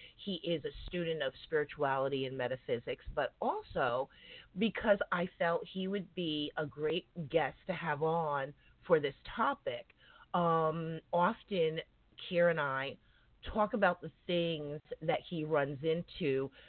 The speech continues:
you know, trying to not only figure out, you know,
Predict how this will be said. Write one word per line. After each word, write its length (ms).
you 100
know, 160
trying 640
to 180
not 240
only 340
figure 300
out, 320
you 200
know, 160